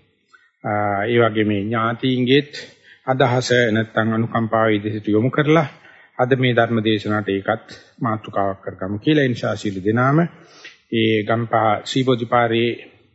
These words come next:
අංක තුනට විසිනමේ නිවසේ පදිංචි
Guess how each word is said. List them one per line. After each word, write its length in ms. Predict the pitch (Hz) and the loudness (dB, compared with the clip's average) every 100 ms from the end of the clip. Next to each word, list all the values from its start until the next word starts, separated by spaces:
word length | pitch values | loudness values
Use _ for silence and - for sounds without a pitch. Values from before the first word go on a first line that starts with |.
| _ 107 98 95 104 110 _ _ _ _ _ _ _ | _ -16 -12 -10 -12 -16 _ _ _ _ _ _ _
අංක 140 | 123 117 113 147 - | -2 -2 0 -2 2
තුනට 400 | 135 131 127 123 | 2 4 2 2
විසිනමේ 480 | 123 143 139 135 127 | 0 0 2 2 4
නිවසේ 360 | 127 123 123 | 2 2 0
පදිංචි 460 | 113 117 113 113 | -2 -2 -2 0